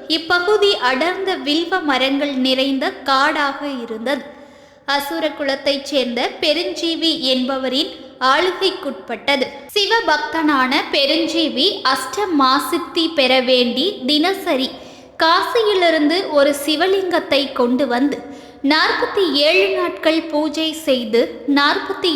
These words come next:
எட்டாம் நாள் கைலாய மலையிலிருந்து ஒரு சிவலிங்கத்தை கொண்டு வந்து பூஜையை நிறைவு செய்ய முடிவெடுத்தான். அதற்காக நானூறு அடி உயரத்தில் ஒரு மண்மலையை உருவாக்கி அந்த சிவலிங்க பூஜையை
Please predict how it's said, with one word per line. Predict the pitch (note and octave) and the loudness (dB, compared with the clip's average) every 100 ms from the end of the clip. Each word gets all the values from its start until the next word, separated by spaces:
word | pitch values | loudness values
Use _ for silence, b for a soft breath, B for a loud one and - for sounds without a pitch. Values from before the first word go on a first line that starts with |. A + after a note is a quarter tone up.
| C4+ | 2
எட்டாம் | C4 - F#4 F4+ E4 | 0 -2 -2 0 2
நாள் | C#4 E4 - B B B | 2 2 -2 B B B
கைலாய | D#4 E4 G4 G#4 G4+ F#4 F#4+ | 0 4 4 4 2 2 2
மலையிலிருந்து | D#4+ C#4 C#4 D4+ D4+ C4 C4 B3+ E4 F#4+ | 2 2 0 0 4 6 6 4 0 -2
ஒரு | F#4 D#4+ - | 0 0 0
சிவலிங்கத்தை | E4 F4 G#4 G4 F#4 F4 D4+ C4+ | -2 0 -2 -2 -2 0 0 0
கொண்டு | - B3+ C#4 F4 | 2 2 2 0
வந்து | C4 A#3+ C4+ - B B B - | 0 0 -2 -4 B B B 2
பூஜையை | A4 A#4 A4 F#4+ D4+ E4 | 4 6 4 4 4 2
நிறைவு | E4+ C4+ D#4 E4 E4+ | 2 4 4 2 0
செய்ய | - C#4+ B3+ D4+ | 0 2 2 0
முடிவெடுத்தான். | D4 C4+ A#3 G#3+ A#3 - A3 G#3 - - - B B B | 2 0 0 -2 -2 0 -2 -4 -10 -18 -20 B B B
அதற்காக | B C#4 D4+ - D#4 C#4+ F#4 G4+ | B 2 2 2 0 0 0 -2
நானூறு | E4 C4 D#4+ G#4 G#4+ | 2 2 2 2 2
அடி | G4+ F4+ | 2 2
உயரத்தில் | D#4 C#4 C#4+ D4+ C#4 C#4+ F#4 - | 2 2 2 2 2 0 0 2
ஒரு | C#4 C#4 C4 | 4 4 4
மண்மலையை | B3+ C#4+ F#4+ F#4+ C#4+ C#4 C#4 D4 B3+ | 4 2 0 0 2 2 0 -2 -2
உருவாக்கி | A#3 B3 A3+ A3 - - - - B B B B | -4 -4 0 -2 -2 -10 -14 -18 B B B B
அந்த | D4+ E4 F#4+ | 2 2 2
சிவலிங்க | G#4 G#4+ B4 A#4+ G#4+ G#4 | 2 4 4 4 2 -2
பூஜையை | F4+ F4 F4 D#4+ D4 | 0 -2 0 2 2